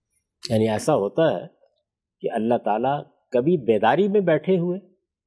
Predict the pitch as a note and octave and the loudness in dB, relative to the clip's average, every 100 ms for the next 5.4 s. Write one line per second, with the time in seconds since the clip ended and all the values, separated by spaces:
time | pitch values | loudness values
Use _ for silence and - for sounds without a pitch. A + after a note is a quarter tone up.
0 | _ D#3+ - F#3 C#3 - A#2+ D3 D3+ G#2+ | _ -6 0 2 2 0 0 0 0 -2
1 | G2+ G2+ A2+ G2+ E2 D#2+ F#2 F2 F2 - | -4 -6 -4 -4 -6 -10 -12 -12 -14 -16
2 | _ _ _ _ - C3 C#3+ C#3 - D3+ | _ _ _ _ -6 0 0 0 -2 0
3 | E3 F#3+ C3 A#2+ D3+ C#3 - B2+ E2+ E2+ | 2 2 2 2 2 0 -2 -4 -4 -10
4 | F2 _ E2 - - G#2+ C#3+ D3+ G#2+ E2+ | -10 _ -20 -20 -8 0 4 4 0 -6
5 | - - _ | -18 -20 _